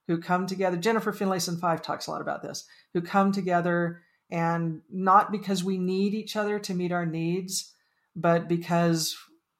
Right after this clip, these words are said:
we like each other and we like to be with each other and we've, we feel good with each other. Merging, being enmeshed,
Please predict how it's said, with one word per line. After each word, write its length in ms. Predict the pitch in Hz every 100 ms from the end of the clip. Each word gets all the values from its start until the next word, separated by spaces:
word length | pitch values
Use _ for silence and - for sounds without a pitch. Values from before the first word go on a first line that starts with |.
| _ _ _ _ _ _ -
we 160 | 175
like 260 | 170 185 202
each 180 | 175 185
other 240 | 165 165
and 140 | 160
we 60 | 165
like 200 | 156 -
to 60 | -
be 160 | 160 160
with 160 | 160
each 220 | 156 -
other 280 | 156 151 147
and 400 | - 156 156 156
we've, 380 | 156 156 151 - -
we 160 | 170
feel 220 | 170 208 196
good 200 | 208 185
with 160 | 165
each 200 | 165 -
other. 300 | 131 117 - - - - - - - _ -
Merging, 880 | 180 190 220 208 226 220 220 214 196
being 240 | 180 175 170
enmeshed, 800 | 165 170 185 185 175 - -